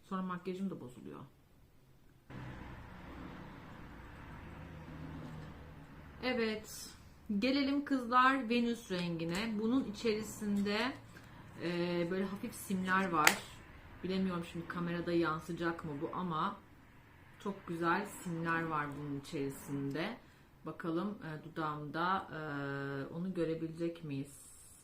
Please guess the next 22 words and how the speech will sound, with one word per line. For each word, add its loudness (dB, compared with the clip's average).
Yani 4
ben 6
şöyle 2
baktığımda 4
içerisinde 0
çok -14
hafif -6
simlerin 0
olduğunu 2
görüyorum 2
ama -2
kameraya -2
yansıyacağını 0
çok -6
düşünmüyorum. -2
Bu 4
daha 6
da 0
kahve 0
tonlu 4
bir 4
ruj. 4